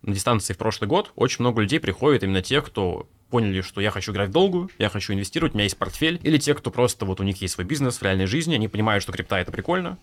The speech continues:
приходят, хотят просто, чтобы деньги не просто лежали, а что-то ещё делали,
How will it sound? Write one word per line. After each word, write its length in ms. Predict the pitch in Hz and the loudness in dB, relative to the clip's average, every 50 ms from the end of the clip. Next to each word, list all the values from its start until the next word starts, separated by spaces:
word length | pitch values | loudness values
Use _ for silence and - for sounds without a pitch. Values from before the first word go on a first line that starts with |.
| - _ _ _ _ | -20 _ _ _ _
приходят, 460 | - 104 101 - 143 147 156 151 139 127 - | -6 -6 -2 0 2 4 4 4 2 -2 -4
хотят 320 | - - 98 - 127 143 - | -6 -4 0 0 0 0 2
просто, 500 | - 117 - - - - 104 92 87 - - _ _ _ _ _ - | 2 0 0 0 2 2 2 2 0 -2 -6 _ _ _ _ _ -12
чтобы 300 | - - - 131 120 127 | -4 0 2 4 4 4
деньги 260 | 127 147 151 135 123 | 6 6 6 6 6
не 80 | 123 123 | 4 4
просто 280 | - - 180 - - 135 | 4 2 2 2 4 4
лежали, 560 | 123 123 110 101 107 92 87 80 - - - _ _ _ _ _ - | 6 6 6 6 4 2 2 0 -4 -8 -10 _ _ _ _ _ -6
а 140 | - 92 - | -4 -4 -2
что-то 220 | - 147 135 135 | -2 0 2 2
ещё 200 | 120 - - 123 | 2 2 0 -2
делали, 400 | 104 98 95 87 85 - - - | -2 -2 -2 -2 -2 -4 -8 -10